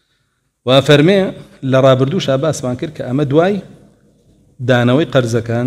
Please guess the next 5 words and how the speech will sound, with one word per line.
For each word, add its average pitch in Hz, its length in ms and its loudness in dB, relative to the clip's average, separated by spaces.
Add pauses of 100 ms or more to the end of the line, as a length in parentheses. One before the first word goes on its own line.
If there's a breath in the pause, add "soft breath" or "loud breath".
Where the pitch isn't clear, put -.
جێبەجێکردنی 120 800 -2
وەسیەتەکان، - 540 -10 (800)
ئەنجام 117 300 -2
میرات 110 280 -2
دابەشەکرێ. 113 500 -8